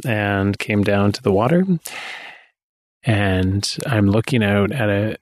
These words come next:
super still, quiet evening in the early spring. It's probably about eleven, twelve degrees out right now. We're standing here. I also get to see some bioluminescence.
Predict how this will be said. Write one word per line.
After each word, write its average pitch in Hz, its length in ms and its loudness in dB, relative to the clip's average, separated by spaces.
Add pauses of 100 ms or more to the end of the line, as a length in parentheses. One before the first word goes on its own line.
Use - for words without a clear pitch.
super - 520 0
still, 104 840 0 (340)
quiet 107 480 -2
evening 101 760 0 (140)
in 120 120 2
the 110 140 2
early 104 260 2
spring. 98 720 0 (960)
It's - 140 -8
probably 110 380 2
about 101 440 2 (320)
eleven, 107 500 2
twelve 101 320 0
degrees 110 420 2
out 101 160 0
right 95 200 -2
now. 95 520 0 (480)
We're 113 220 4
standing 113 460 2
here. 104 420 0 (240)
I 117 120 0
also 131 280 2
get 110 140 -2
to 139 80 -10
see 120 160 0
some 110 320 0
bioluminescence. 110 1900 0